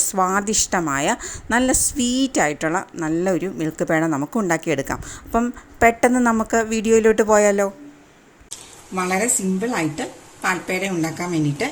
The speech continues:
ഞാനിവിടെ ഏകദേശം ഒരു മുക്കാൽ കപ്പ് പാലെടുത്തിട്ടുണ്ട്. അത്, ഏ, സ്റ്റൗ ഓൺ ചെയ്തിട്ട് നല്ല ചൂട് കട്ടിയുള്ള ഒരു പാൻ വെച്ച് കൊടുത്തിട്ടുണ്ട്. ഒരു നോൺ സ്റ്റിക്കിൻ്റെ പാനാണ് വെച്ച് കൊടുത്തിരിക്കുന്നത്. അതിലേക്ക് ഞാൻ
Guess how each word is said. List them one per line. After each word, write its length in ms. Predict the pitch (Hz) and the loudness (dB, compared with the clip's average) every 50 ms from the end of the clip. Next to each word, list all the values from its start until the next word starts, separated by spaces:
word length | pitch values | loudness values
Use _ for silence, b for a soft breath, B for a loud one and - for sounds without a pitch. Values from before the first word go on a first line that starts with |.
| - - 202 | -6 -8 -4
ഞാനിവിടെ 480 | 196 175 170 165 156 143 139 139 180 254 294 B B B B B B B - - 233 | -2 -2 0 0 0 0 0 0 -2 -2 -4 B B B B B B B -14 -10 -8
ഏകദേശം 520 | 226 202 160 156 160 156 151 143 - 208 233 - - 170 | -6 -4 -2 0 2 2 2 0 -2 -4 -6 -6 -6 -4
ഒരു 180 | 156 147 165 220 269 - 208 | -4 -2 -2 -4 -6 -6 -8
മുക്കാൽ 340 | 202 208 - - - 208 180 - - | -10 -10 -8 -4 -2 -2 -2 -2 -4
കപ്പ് 240 | 139 127 - 233 254 247 - | -6 -6 -6 -6 -8 -4 -2
പാലെടുത്തിട്ടുണ്ട്. 720 | 226 214 208 175 143 143 - 151 143 - 143 135 135 160 247 311 B B B B B - 214 | -2 -2 -2 -2 -6 -6 -8 -10 -8 -6 -4 -2 -2 -2 -4 -6 B B B B B -6 -4
അത്, 140 | 185 170 214 277 - - - - 214 | -2 -2 -2 -4 -6 -10 -16 -14 -10
ഏ, 60 | 170 165 165 165 151 | -8 -6 -6 -6 -6
സ്റ്റൗ 180 | - - 180 170 160 156 | -4 -4 -4 -2 0 0
ഓൺ 100 | 147 147 147 143 | 0 0 0 0
ചെയ്തിട്ട് 340 | 156 151 147 - 156 156 254 254 240 196 | -2 -2 -4 -4 -4 -4 -4 -4 -4 -4
നല്ല 180 | 160 151 151 156 170 - - | -2 -2 -2 -2 -2 -4 -6
ചൂട് 320 | 156 147 143 143 143 175 175 - | -6 -4 -4 -4 -4 -4 -4 -6
കട്ടിയുള്ള 440 | 160 147 147 - 147 147 143 147 151 147 | -8 -8 -6 -4 -2 -2 0 0 -2 -2
ഒരു 100 | 143 147 147 - | -2 -4 -4 -4
പാൻ 180 | 147 139 143 156 170 165 | -2 -2 0 0 0 -2
വെച്ച് 160 | 131 - - 151 | -2 -4 -4 -4
കൊടുത്തിട്ടുണ്ട്. 440 | 147 143 - - 147 - 147 143 147 147 | -4 -6 -6 -8 -6 -4 -2 0 0 0
ഒരു 100 | 151 160 165 165 160 | 0 -2 -2 -2 -2
നോൺ 140 | 156 156 160 156 - | 0 0 0 0 -2
സ്റ്റിക്കിൻ്റെ 360 | - 185 185 - 196 190 202 - - | -2 -4 -6 -6 -6 -6 -6 -4 -4
പാനാണ് 340 | 151 143 143 147 147 147 147 151 | -4 -2 0 0 0 0 0 0
വെച്ച് 180 | 147 143 - - 156 | -2 -2 -4 -6 -6
കൊടുത്തിരിക്കുന്നത്. 680 | 151 135 - - 143 147 160 147 147 143 143 165 220 - B B B B B B B 202 | -6 -8 -6 -6 -4 -2 0 0 0 0 0 -2 -4 -6 B B B B B B B -2
അതിലേക്ക് 400 | 202 208 196 202 196 190 - 180 165 160 | 0 0 0 -2 -2 -2 -2 0 0 2
ഞാൻ 180 | 156 151 160 | 2 2 2